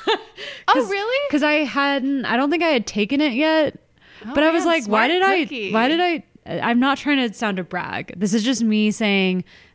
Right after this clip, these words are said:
Speaker 2: "Maybe I should get into science. Maybe that is my untapped potential."
Speaker 1: I don't know. I think you'd really like it.
Speaker 2: Yeah. Okay.
Speaker 1: Yeah, I think you'd like it. Like I said, I, the thing is, I really like science, but unfortunately, I realized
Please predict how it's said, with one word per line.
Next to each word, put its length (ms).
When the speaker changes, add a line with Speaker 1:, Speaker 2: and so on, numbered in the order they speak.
Speaker 2:
"Maybe 300
I 40
should 200
get 100
into 200
science. 540
Maybe 380
that 300
is 440
my 260
untapped 600
potential." 680
Speaker 1:
I 60
don't 140
know. 80
I 160
think 180
you'd 120
really 240
like 340
it. 260
Speaker 2:
Yeah. 360
Okay. 440
Speaker 1:
Yeah, 200
I 100
think 180
you'd 120
like 200
it. 260
Like 160
I 40
said, 240
I, 180
the 120
thing 200
is, 280
I 140
really 320
like 200
science, 460
but 200
unfortunately, 800
I 100
realized 640